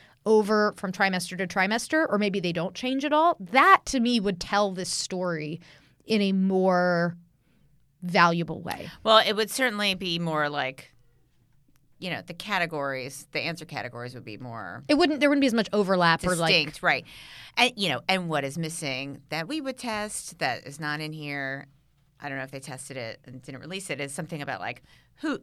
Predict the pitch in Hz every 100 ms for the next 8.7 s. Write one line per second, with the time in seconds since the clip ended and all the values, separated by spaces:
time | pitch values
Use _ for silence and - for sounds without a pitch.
0 | _ 269 226 - 143 123 - - - -
1 | - - - 180 170 131 123 113 _ 190
2 | 240 294 247 269 - 254 254 262 - 262
3 | - 240 240 214 196 202 190 180 180 170
4 | 180 143 151 135 143 147 127 156 143 147
5 | - 165 156 - 165 147 151 143 147 -
6 | - 135 143 - - - 180 147 - 185
7 | 170 - 175 170 165 160 165 180 170 151
8 | 151 143 143 139 135 156 139